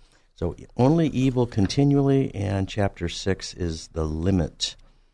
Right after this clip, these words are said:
of dominion on chapter six. So that's what we're gonna try to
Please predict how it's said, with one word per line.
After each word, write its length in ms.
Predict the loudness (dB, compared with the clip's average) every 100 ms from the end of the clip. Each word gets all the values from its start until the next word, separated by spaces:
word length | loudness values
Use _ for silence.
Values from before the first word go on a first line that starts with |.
| _ _ _ _ -4
of 480 | -2 -2 -4 -10 -2
dominion 640 | 2 4 4 2 0 -8 -20 _ _ _ -8
on 140 | -4 -4
chapter 420 | -4 -8 -8 -14
six. 460 | -10 -10 -10 -10 -8
So 380 | -2 -2 -2 -8 -18 -20 _ -20 -20 -18 -2
that's 260 | 0 0
what 120 | 0 0
we're 80 |
gonna 240 | 2 2 0
try 260 | -4 -6
to 260 | -4 -4